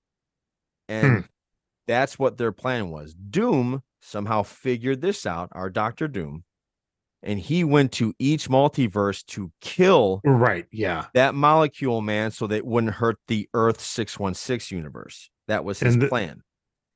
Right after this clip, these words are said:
Speaker 1: And then
Speaker 2: Is
Speaker 1: when he
Speaker 2: that where
Speaker 1: got the
Speaker 2: we
Speaker 1: last Molecule Man, the one that's on six one six, he had that guy go back to the Beyonders. They had a fight. He took over and created Secret War, that battle world.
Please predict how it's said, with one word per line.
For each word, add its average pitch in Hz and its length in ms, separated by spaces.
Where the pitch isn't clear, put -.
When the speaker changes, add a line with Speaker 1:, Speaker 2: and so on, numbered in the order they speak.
Speaker 1:
And 101 100
then 113 100
Speaker 2:
Is 135 60
Speaker 1:
when - 80
he 180 80
Speaker 2:
that - 20
where 180 120
Speaker 1:
got 165 80
the 151 80
Speaker 2:
we 139 140
Speaker 1:
last 131 380
Molecule 101 560
Man, 87 340
the 92 100
one 98 160
that's 92 160
on 95 120
six - 320
one 90 140
six, - 400
he 117 180
had 104 280
that 113 280
guy 101 300
go 101 220
back 104 360
to 113 220
the 98 120
Beyonders. 98 440
They 92 120
had 85 140
a 80 60
fight. 117 420
He 117 180
took - 280
over 104 280
and 92 80
created 90 340
Secret - 400
War, 87 220
that 80 180
battle 80 300
world. 50 360